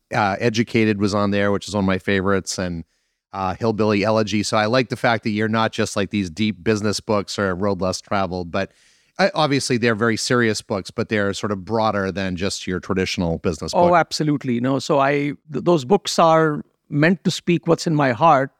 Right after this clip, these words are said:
Speaker 2: not meant to speak what's in my mind. They are not a depiction of intellect. They are a depiction of what touched me emotionally. And so, of course, fiction features very heavily in my list,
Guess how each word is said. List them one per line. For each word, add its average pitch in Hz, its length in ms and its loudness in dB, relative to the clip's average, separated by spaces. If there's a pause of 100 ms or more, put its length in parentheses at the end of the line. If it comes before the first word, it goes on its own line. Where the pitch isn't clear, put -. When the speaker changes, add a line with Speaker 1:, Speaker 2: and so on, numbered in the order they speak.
(140)
Speaker 2:
not 147 320 2
meant 147 180 0
to - 60 0
speak - 260 -2
what's 147 160 -2
in 156 80 0
my 131 160 2
mind. 120 400 -2 (640)
They 165 80 4
are 151 80 6
not 165 360 2
a 156 180 4
depiction 156 540 0
of - 360 0
intellect. 143 480 0
They 143 60 2
are 135 80 4
a 131 40 2
depiction 160 400 0
of 139 220 -2 (320)
what - 340 0
touched - 260 2
me 160 160 2
emotionally. 123 600 0 (480)
And 131 160 -2
so, 151 100 0
of - 80 -4
course, 175 280 2
fiction 160 400 0 (180)
features 143 420 2
very 127 300 4
heavily 165 340 2
in 131 80 2
my 120 160 0
list, 123 320 -4